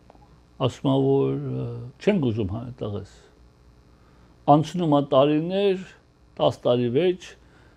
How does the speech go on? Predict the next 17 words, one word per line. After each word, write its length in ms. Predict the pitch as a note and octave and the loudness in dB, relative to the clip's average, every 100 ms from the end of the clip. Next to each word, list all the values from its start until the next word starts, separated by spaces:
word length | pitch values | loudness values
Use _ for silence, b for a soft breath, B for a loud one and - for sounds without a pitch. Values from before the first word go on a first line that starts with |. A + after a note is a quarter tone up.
| b _ | b _
տղեն 240 | C#3 D3 D3 | 2 4 6
ներս 160 | C#3+ D#3+ | 4 4
է 60 | C#3+ | 2
գա, 80 | B2+ | 4
հայրիկ 260 | D3 E3+ D3 | 4 4 2
դուս 180 | D3+ D3+ D#3 | 0 0 0
ուխտ 200 | D#3+ E3+ | 0 0
են 100 | C#3+ C3+ | 0 0
ծախում, 360 | A2+ - D3 | -2 -4 -4
հատը 220 | C#3+ D3+ E3 C#3 | -2 -4 -4 0
տասը 320 | B2+ - G2 | 0 0 -6
ոսկի։ 380 | G2+ E2+ - - - _ _ b b b b b _ _ _ _ _ _ - | -6 -10 -12 -14 -14 _ _ b b b b b _ _ _ _ _ _ -20
Ասում 160 | - G3 | -2 2
է, 40 | |
գնա 120 | A3 A3 A#3+ | 2 4 6
տասը 300 | A#3 - F3+ - | 4 6 2 4
տար։ 160 | G#2 | 0